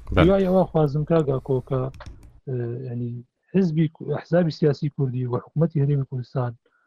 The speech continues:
Speaker 2: دیاریکراویش مەبەستمە پارتی و یەکێتی، ئە، دەقیقتر لەسەر ئەمە هەڵوەستە بکەن.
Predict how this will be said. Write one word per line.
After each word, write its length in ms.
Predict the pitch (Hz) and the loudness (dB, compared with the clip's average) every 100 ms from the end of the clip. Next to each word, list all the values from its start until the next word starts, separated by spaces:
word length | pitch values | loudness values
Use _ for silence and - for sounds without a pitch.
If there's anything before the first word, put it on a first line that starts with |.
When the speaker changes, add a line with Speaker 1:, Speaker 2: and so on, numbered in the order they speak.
| _ _ - | _ _ -4
Speaker 2:
دیاریکراویش 500 | 135 135 - 135 147 139 | 0 0 2 2 2 2
مەبەستمە 320 | 143 - 139 - | 0 0 -6 -2
پارتی 260 | 127 - | -4 0
و 80 | 151 | -2
یەکێتی، 420 | 135 139 127 143 139 - _ _ _ _ _ 139 | 0 -2 -2 -2 -2 -6 _ _ _ _ _ -8
ئە، 80 | 127 127 117 | -6 -2 -2
دەقیقتر 500 | - 131 - 165 131 117 | -2 -4 -2 0 2 0
لەسەر 260 | 110 123 | -2 -4
ئەمە 160 | 120 110 | -4 -4
هەڵوەستە 340 | 107 110 - 123 | -4 -4 -6 -14
بکەن. 220 | _ 104 | _ -10